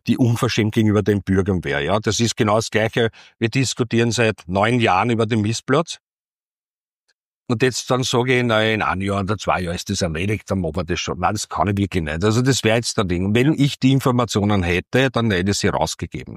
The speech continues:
Die habe ich nicht. Und es wäre ja so rein, wirklich von denen freihalten, dass dort nicht irgendeine, eine, ein Datum oder eine Zeit festgelegt wird, wo dann sagt, na ja, jetzt haben wir aber schon wieder, jetzt ist noch immer nicht da und was macht's mir jetzt dann da? Also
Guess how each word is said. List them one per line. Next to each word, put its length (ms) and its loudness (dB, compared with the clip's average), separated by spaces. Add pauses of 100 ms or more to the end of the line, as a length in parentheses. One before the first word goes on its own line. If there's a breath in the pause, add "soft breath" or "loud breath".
(140)
Die 100 -2
habe 240 -2
ich 100 -12
nicht. 320 -16 (400 loud breath)
Und 140 0
es 160 0
wäre 180 2
ja 140 2
so 240 -2
rein, 300 -2 (300)
wirklich 260 -2
von 200 -4
denen 440 0
freihalten, 640 0
dass 220 -2
dort 200 -4
nicht 220 -2
irgendeine, 560 0 (640 loud breath)
eine, 380 0
ein 120 0
Datum 600 2
oder 180 4
eine 160 2
Zeit 400 -2
festgelegt 640 2
wird, 220 0
wo 80 0
dann 220 -2
sagt, 320 -4
na 100 0
ja, 240 2
jetzt 160 -4
haben 140 -2
wir 60 2
aber 140 0
schon 200 -2
wieder, 280 0 (600 loud breath)
jetzt 160 -8
ist 160 -4
noch 100 4
immer 220 4
nicht 220 2
da 80 2
und 280 2
was 180 -2
macht's 300 -2
mir 120 0
jetzt 180 -6
dann 160 -2
da? 320 -6
Also 320 0